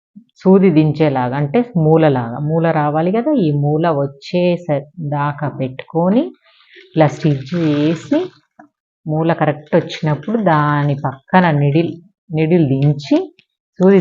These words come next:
దించాలి. దించి మళ్ళీ ఇటు తిప్పి దీనితోటి తిప్పుకోవాలి, కింది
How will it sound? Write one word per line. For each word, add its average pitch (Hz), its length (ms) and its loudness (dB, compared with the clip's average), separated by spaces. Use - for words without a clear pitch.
దించాలి. 131 460 -2
దించి 180 420 -2
మళ్ళీ 151 240 4
ఇటు 151 120 -2
తిప్పి 156 440 0
దీనితోటి 147 580 2
తిప్పుకోవాలి, 131 680 -6
కింది 151 280 -2